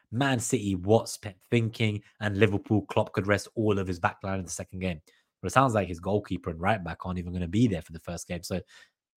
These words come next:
this whole thing reeks of pain to me. I think Reguilon for attacking returns and not blanking is a great option. Ake, I still really love despite everything else.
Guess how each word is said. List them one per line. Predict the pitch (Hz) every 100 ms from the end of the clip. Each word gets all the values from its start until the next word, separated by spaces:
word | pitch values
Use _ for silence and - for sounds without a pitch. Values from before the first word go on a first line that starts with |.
| _ -
this | 123 120
whole | 143 127
thing | - 117 95
reeks | 95 98 95 -
of | 87
pain | - 95 92
to | -
me. | 101 110 117 _ -
I |
think | 110 98
Reguilon | 107 117 110 107 117 113
for | 110
attacking | 95 110 - 113
returns | 107 120 117 107
and | 90
not | 98 90
blanking | 95 104 101 104
is | 90
a | 85
great | 104 98
option. | 107 117 - 135 147 - _ _ _ 123
Ake, | 113 - 113
I | 98
still | - - 117
really | 98 98 95
love | 95 90
despite | 87 - 113 110
everything | 113 107 104 113 110
else. | 113 110